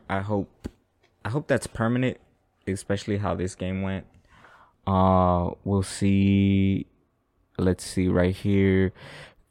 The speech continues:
Thirteen shots apiece from both teams. Both teams had thirteen shots. That is crazy good. And the possession splits were the Spurs had fifty-four percent of the possession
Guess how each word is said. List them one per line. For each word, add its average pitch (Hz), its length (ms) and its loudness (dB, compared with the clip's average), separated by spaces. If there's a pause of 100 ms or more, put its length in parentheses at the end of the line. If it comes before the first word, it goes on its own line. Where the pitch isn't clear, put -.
(100)
Thirteen 127 600 4
shots 113 400 4
apiece 104 460 4
from 92 200 2
both 92 300 4
teams. 110 460 2
Both 92 320 0
teams 95 280 -2
had 87 200 -4 (100)
thirteen 92 600 -2
shots. - 400 -6
That - 260 -4
is 90 420 -2 (480)
crazy 92 720 0
good. 101 420 0 (680)
And 92 920 0
the 95 320 -2
possession 101 560 0
splits - 400 -2
were 85 340 0
the 92 140 -4
Spurs 92 680 0
had 90 640 0 (400)
fifty-four 113 380 2
percent 110 420 -2
of 104 80 -4
the 107 80 -2
possession 104 800 0